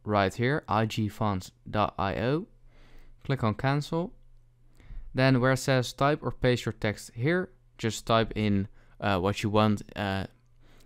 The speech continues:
in your caption or bio. I'm just gonna type, uh, this in, "Hello,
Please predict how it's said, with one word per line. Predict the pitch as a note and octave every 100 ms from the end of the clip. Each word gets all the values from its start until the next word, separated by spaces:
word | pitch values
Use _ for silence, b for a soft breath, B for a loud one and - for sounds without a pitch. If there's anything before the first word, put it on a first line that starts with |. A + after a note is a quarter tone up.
| b
in | A#2 A2+
your | G#2 G2
caption | - A#2 - G#2+
or | F#2
bio. | G#2 B2+ C3+
I'm | B2+ A2
just | -
gonna | G2 F#2+
type, | - G2+ G2+ - - b b b b
uh, | F#2
this | F#2+ C3 -
in, | B2 B2
"Hello, | A2 A2+ A2+ A2 A2